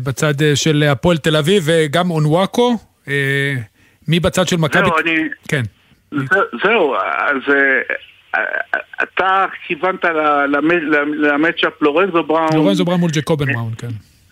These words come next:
Speaker 2: מול ג'ייקובן בראון, שזה מצ'אפ, אה, חשוב ביותר, אבל אני חושב שהמצ'אפ, אה, ב-, בין, אה, בין אונוואקו לבין, אה, פויטרס וסורקין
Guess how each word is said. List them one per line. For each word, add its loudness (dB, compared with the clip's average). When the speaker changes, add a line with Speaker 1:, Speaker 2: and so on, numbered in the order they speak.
Speaker 2:
מול 2
ג'ייקובן 0
בראון, -2
שזה 0
מצ'אפ, 0
אה, 4
חשוב -2
ביותר, 2
אבל 0
אני 2
חושב 2
שהמצ'אפ, 0
אה, 2
ב-, 4
בין, 2
אה, 4
בין 2
אונוואקו 2
לבין, 2
אה, 4
פויטרס 0
וסורקין 0